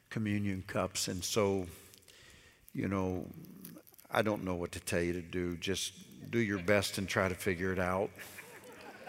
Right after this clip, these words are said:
I'm gonna put on a pair of glasses and see if I can figure it out. But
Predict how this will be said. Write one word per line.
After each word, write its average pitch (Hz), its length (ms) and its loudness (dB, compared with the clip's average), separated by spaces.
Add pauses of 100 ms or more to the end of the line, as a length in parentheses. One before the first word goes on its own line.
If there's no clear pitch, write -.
(1700)
I'm 110 100 4
gonna 117 220 6 (180)
put 127 120 4
on 110 120 6
a 107 40 0
pair 110 200 6
of 104 80 4
glasses 98 520 4
and 92 120 -2
see 104 140 4
if 90 120 2
I 101 140 4
can 98 180 -2
figure 87 300 0
it 87 80 0
out. 87 260 -4 (2750)
But 113 360 6